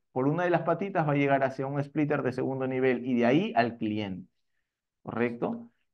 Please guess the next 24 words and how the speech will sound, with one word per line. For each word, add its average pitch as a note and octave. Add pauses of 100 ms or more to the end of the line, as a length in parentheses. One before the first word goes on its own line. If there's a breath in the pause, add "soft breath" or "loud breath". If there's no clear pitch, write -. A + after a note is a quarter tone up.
Los C3+
optical D3+
power D3
meter C#3+
chinos A#2+
que G#2+
tienen C#3+
kit D#3+
de A#2
instalación A2
de G#2+
baja B2+
tolerancia, A#2 (400)
¿qué C#3
tanta D3+
tolerancia C3
tienen C#3
para A2+
medir A#2
correctamente B2
F B2+
T B2
T B2
H? A#2